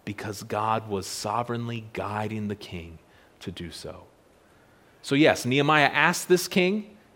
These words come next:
Yes, the king gave it to him, but Nehemiah knew it's really God who's behind this.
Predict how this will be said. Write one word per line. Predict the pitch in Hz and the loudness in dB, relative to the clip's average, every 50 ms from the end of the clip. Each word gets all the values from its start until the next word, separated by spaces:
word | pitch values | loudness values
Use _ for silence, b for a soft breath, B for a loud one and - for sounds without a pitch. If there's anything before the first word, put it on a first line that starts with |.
| _ - | _ -4
Yes, | 104 120 139 - - | 0 0 0 0 0
the | - 151 | -2 -2
king | 143 - 160 156 156 147 139 | -2 0 0 0 0 0 2
gave | 139 139 151 170 175 175 | 4 6 6 6 6 6
it | 175 170 | 4 0
to | - - 175 170 | 2 4 4 6
him, | 165 170 165 165 160 160 | 6 4 2 0 0 -2
but | 143 120 | -2 -4
Nehemiah | 120 131 135 131 135 131 131 123 | -4 -2 -2 -2 0 0 0 0
knew | 120 117 113 110 104 | 0 0 0 0 0
it's | 101 - - | -2 -4 -4
really | 110 107 113 107 110 104 | -4 -2 0 0 0 -2
God | 104 101 92 87 82 85 90 92 - - b b b b b | -2 -2 -2 -2 -4 -6 -10 -12 -16 -20 b b b b b
who's | - - 101 98 95 95 - | -10 -8 -6 -6 -6 -8 -8
behind | - - 87 - - 87 87 85 82 82 | -8 -8 -8 -8 -8 -8 -8 -8 -8 -10
this. | 87 98 - - - - - - | -10 -12 -12 -12 -14 -16 -16 -18